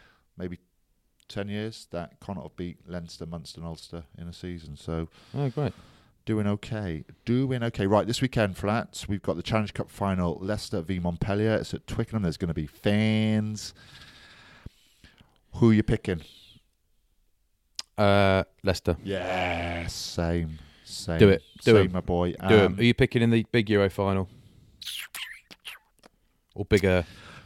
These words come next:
Speaker 1: I think, now, La Rochelle are a good team.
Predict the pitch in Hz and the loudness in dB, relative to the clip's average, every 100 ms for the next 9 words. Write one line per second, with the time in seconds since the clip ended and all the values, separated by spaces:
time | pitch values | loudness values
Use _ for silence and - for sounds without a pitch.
0 | - _ _ _ _ _ _ _ _ _ | -20 _ _ _ _ _ _ _ _ _
1 | 120 117 - 127 90 - - - - - | -4 -2 0 -2 -4 -14 -18 -20 -20 -20
2 | - _ _ _ - 104 120 143 143 - | -20 _ _ _ -10 -6 -2 -2 -2 -2
3 | - 90 76 78 - - - - - _ | 0 0 -2 -8 -16 -20 -14 -14 -14 _
4 | _ - - - - - 95 90 - 92 | _ -16 -16 -20 -20 -10 -6 -4 -4 -8
5 | - 90 76 | -6 -8 -8